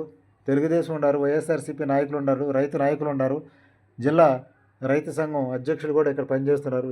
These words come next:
ఏదైనా సరే రైతు వారిగా ఎక్కువగా ఇక్కడ ఉంటూ ఉంటారు. కార్మికుల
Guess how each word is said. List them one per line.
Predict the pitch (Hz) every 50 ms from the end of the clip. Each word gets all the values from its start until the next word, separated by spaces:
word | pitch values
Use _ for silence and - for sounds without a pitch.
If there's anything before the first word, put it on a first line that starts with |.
| 127
ఏదైనా | 143 151 175 180 180 180
సరే | 185 180 190 180 170 - - _ _ _ _ _ -
రైతు | 127 143 156 160 180 175
వారిగా | 175 170 165 170 170 175 160
ఎక్కువగా | - - 165 160 160 170 156 139 135 - - _ _ _ _ -
ఇక్కడ | 139 135 147 143 139 139
ఉంటూ | 139 139 160 156 151
ఉంటారు. | 139 135 139 135 139 156 - - - _ _ _ _ _ -
కార్మికుల | - 139 147 156 160 165 160 165 170